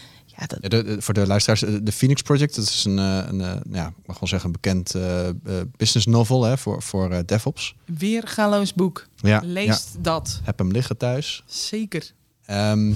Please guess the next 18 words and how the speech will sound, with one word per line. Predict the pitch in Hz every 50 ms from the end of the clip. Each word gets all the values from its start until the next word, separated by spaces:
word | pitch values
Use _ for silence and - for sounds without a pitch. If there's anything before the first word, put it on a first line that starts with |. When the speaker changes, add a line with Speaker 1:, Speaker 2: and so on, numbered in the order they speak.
| - - 208 185 -
Speaker 1:
<laughs> | 226 - - - _ _ _
Speaker 2:
maar | 104 104 107 107
waar | 90 98 98 104
jij | 107 107
het | 117 117
dan | 123 117
over | 117 117 117 - -
hebt, | 110 110 -
is, | - 107 -
is | - 117 - - - -
de | 113 107 107
Phoenix | - - 117 107 107 -
Project | - 117 104 104 101 - - - 92
Game. | 90 98 85 80 78 85 92 - _ _ _
Speaker 1:
Yes. | - 185 - - - - - - - _ _ _ _
Speaker 2:
Ja, | - 92 -
Speaker 1:
Ja, | 190 160
Speaker 2:
ja. | 104 98